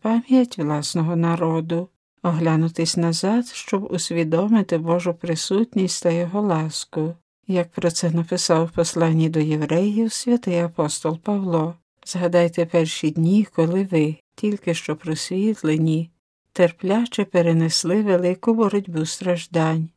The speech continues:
Не залишайте, отже, цього вашого довір'я. Пам'ятайте про наставників ваших, які звіщали вам Слово Боже. І, дивлячись уважно на кінець їхнього життя, наслідуйте їхню віру. Ця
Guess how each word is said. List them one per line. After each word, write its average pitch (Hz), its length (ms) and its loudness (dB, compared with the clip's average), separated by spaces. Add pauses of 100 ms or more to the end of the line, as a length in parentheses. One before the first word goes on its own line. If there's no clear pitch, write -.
(340)
Не 185 140 2
залишайте, 185 840 0
отже, 175 400 0
цього 214 320 -4
вашого 190 520 -2
довір'я. 170 880 0 (460)
Пам'ятайте 185 760 0
про 220 200 0
наставників 165 920 2
ваших, 175 560 -2
які 160 260 -2
звіщали 190 680 -2
вам 175 220 -2
Слово 180 460 -2
Боже. 165 600 -2 (360)
І, 180 80 0
дивлячись 180 720 0
уважно 196 480 -2
на 165 120 0
кінець 185 440 0
їхнього 165 420 -2
життя, 170 600 -2
наслідуйте 170 800 2
їхню 170 540 0
віру. 165 560 0 (260)
Ця 165 260 -4